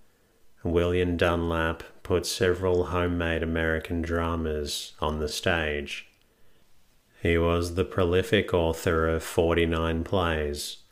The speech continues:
which stand to the credit of his industry,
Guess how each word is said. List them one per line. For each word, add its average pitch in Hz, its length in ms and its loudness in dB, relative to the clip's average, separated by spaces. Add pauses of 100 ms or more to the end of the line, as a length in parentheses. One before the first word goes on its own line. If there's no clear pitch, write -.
(480)
which 82 320 0
stand 85 520 2
to 98 100 0
the 87 140 0
credit 90 560 2
of 90 200 -4
his 92 180 0
industry, 80 880 0